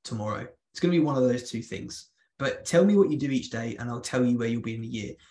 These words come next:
because your habits directly correlate with your results. You can't get away from that. The, the input will always correlate with the output. It's inescapable, if that's a word. So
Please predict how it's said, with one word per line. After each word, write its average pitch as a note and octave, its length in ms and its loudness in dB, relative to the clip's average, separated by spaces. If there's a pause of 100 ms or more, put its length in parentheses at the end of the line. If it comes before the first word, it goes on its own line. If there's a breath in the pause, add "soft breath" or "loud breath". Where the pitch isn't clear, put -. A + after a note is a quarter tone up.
because - 220 -4
your C3 120 0
habits - 760 0
directly C3+ 580 0
correlate B2+ 580 -2
with A#2+ 280 -4
your A#2 340 -4
results. - 680 -6 (240)
You C3 80 -8
can't D#3+ 320 2
get D3+ 120 2
away C3 200 2
from B2 180 -6
that. A2+ 220 -6 (340)
The, - 240 -4 (340)
the C#3+ 120 -8 (100)
input F3+ 460 6
will C3+ 160 -2
always D#3 480 6
correlate B2+ 480 2
with B2 100 -2
the A#2 100 -4
output. - 440 -10
It's - 260 -10
inescapable, - 800 0 (500)
if - 80 -20
that's G#2 220 -8
a - 20 -6
word. A2 260 -6 (440 loud breath)
So B2+ 320 2